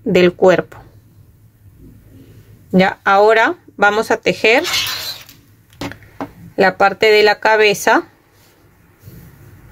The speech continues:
Y para hacer la cabeza vamos a iniciar con un anillo mágico.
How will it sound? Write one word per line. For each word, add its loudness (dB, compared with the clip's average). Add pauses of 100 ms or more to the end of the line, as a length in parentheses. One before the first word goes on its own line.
(140)
Y 2
para 0
hacer -2
la 0
cabeza 2
vamos 0
a 2
iniciar 2
con 0
un 2
anillo 2
mágico. 0